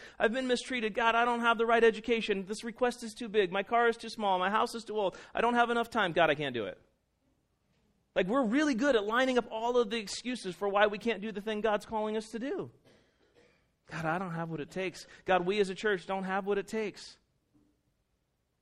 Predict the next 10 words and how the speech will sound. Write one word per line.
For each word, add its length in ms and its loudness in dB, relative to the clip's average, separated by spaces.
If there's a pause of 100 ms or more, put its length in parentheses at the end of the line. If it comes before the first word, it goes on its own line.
(120)
God's 240 -12
like, 140 -4 (140)
"Uh, 380 -6
you're 180 -6
just 240 -8
looking 360 -6
in 100 0
the 80 -2
wrong 260 -2
place. 560 -4